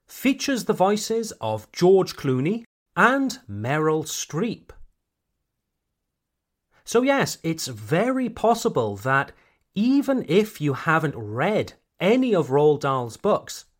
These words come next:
you may still have seen some film adaptations. Who was Roald Dahl?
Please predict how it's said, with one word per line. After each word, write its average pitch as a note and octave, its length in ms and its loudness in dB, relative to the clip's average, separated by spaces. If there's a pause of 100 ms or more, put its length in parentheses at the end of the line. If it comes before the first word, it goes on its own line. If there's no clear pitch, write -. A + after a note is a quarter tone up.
(460)
you C#3 240 0
may B2+ 180 -2
still A3+ 480 2
have A#2+ 200 -6
seen D3+ 560 -8 (180)
some G3 440 0
film D#3 640 -4 (160)
adaptations. C3+ 1200 -6 (2500)
Who D4+ 420 4
was E3+ 640 2
Roald D3+ 640 2
Dahl? G#2 580 -4